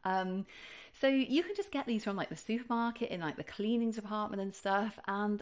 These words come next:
I've just found microfiber cloths so good. They're, like, they're very good at cleaning. Um, they, um, you know, they dry very quickly. And again, I use them, like, you know, on a daily basis for, like, cleaning tools, equipment, like my hands, like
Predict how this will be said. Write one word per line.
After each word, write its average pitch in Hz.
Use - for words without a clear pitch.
I've 247
just 269
found 240
microfiber 202
cloths 156
so 247
good. 147
They're, 165
like, 190
they're 175
very 262
good 277
at 262
cleaning. 190
Um, 175
they, 175
um, 170
you 185
know, 170
they 160
dry 180
very 202
quickly. 175
And 185
again, 185
I 170
use 185
them, 165
like, 160
you 180
know, 160
on 180
a 170
daily 190
basis 165
for, -
like, 156
cleaning 156
tools, 247
equipment, 226
like -
my 165
hands, 226
like 180